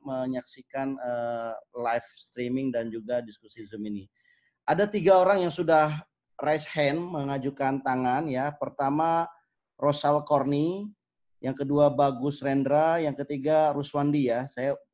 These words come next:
akan berikan kesempatan ketiganya secara berurut-urut. Tapi sebelum bertiga nanya, saya beri kesempatan buat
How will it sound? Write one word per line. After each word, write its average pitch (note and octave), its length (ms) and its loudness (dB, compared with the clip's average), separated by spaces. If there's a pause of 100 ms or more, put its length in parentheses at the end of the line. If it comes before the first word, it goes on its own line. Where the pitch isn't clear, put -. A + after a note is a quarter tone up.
(140)
akan B2 240 -4
berikan B2+ 240 -4
kesempatan C3 480 -6
ketiganya B2+ 640 -4
secara A#2+ 160 -8
berurut-urut. A#2 640 -6 (400)
Tapi D3 240 0
sebelum F#3+ 560 4
bertiga E3+ 320 2
nanya, F3 400 2
saya F3+ 320 4
beri E3+ 320 0
kesempatan F3+ 640 -2
buat D3+ 480 4